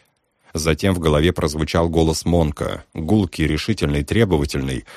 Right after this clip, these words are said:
полный боли и безграничной любви. Он придал ей сил, чтобы она могла выполнить его просьбу. «Разве я могу не справиться?» Купание девочек было ежевечерним ритуалом. Монк оставался с Харриет в ванной,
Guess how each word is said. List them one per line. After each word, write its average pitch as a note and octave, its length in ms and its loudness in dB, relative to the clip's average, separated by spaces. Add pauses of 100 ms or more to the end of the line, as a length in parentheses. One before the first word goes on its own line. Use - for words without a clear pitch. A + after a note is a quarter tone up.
(220)
полный G#2+ 340 6
боли G#2 300 4
и G2+ 40 2
безграничной F2+ 640 0
любви. D#2 420 -2 (640)
Он F#2+ 180 2
придал F2 360 2
ей F2 160 2
сил, D#2+ 400 0
чтобы D2 320 -2
она D#2 160 2
могла D2+ 300 2
выполнить D2+ 500 0
его D2 160 2
просьбу. C2 500 -4 (760)
«Разве D#2 420 2
я D#2 120 4
могу D#2+ 260 2
не F2 120 4
справиться?» C#2+ 720 -4 (640)
Купание A#2 460 4
девочек F#2+ 480 2
было G2 240 4
ежевечерним F2 760 2
ритуалом. D#2 640 0 (480)
Монк C3 300 6
оставался A#2 500 2
с - 80 -6
Харриет G#2 420 4
в E2 40 -4
ванной, A2+ 460 4